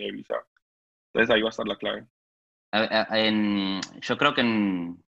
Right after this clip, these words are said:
Speaker 2: jugando no en contraataque ni en transición, los Lakers son más defendibles porque no tienen, no son tan letales de triples. Es jugando bien con Rondo, juego pausado, el pick and roll entre Anthony Davis y LeBron.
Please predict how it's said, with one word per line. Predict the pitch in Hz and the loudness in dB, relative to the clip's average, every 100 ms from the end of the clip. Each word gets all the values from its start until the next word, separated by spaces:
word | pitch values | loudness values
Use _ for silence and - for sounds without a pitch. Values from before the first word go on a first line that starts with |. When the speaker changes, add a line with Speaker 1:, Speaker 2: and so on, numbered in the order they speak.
| _ | _
Speaker 2:
jugando | - 110 107 117 120 117 | -10 0 4 4 6 4
no | 107 | 4
en | 123 | 2
contraataque | 123 107 104 104 104 104 | 2 0 0 0 0 -2
ni | 95 | -2
en | 95 | -2
transición, | 98 90 92 - 110 | -4 -6 -6 -4 -2
los | 107 | 0
Lakers | 110 107 107 | 0 0 0
son | 113 | 0
más | 107 107 | 2 2
defendibles | 110 104 101 120 90 - | 0 -2 2 2 2 -2
porque | 90 92 | -2 0
no | 101 104 | 0 4
tienen, | 127 107 101 92 - - _ _ _ _ 113 | 4 4 2 -2 -8 -20 _ _ _ _ -4
no | |
son | 107 135 123 | 2 4 6
tan | 110 98 | 4 2
letales | 95 95 92 | 0 -2 -2
de | 92 | -8
triples. | 92 - 78 - - - | -10 -10 -14 -16 -20 -6
Es | 95 92 - - _ | -4 -4 -10 -16 _
jugando | 95 98 107 | -2 0 2
bien | 104 107 | 2 2
con | 110 151 | 0 0
Rondo, | 151 131 127 127 120 117 | 4 4 4 2 -2 -2
juego | - 101 101 | -4 -8 -4
pausado, | 117 120 135 117 113 110 110 - _ _ _ _ | -4 -4 2 2 2 0 -6 -10 _ _ _ _
el | 98 92 - | -8 -8 -8
pick | 107 | -6
and | 104 104 | -6 -4
roll | 104 | -4
entre | 101 104 | -4 -4
Anthony | 104 101 104 | -6 -4 -4
Davis | 110 110 - | -4 -6 -6
y | 95 | -6
LeBron. | 95 107 120 117 | -4 0 2 0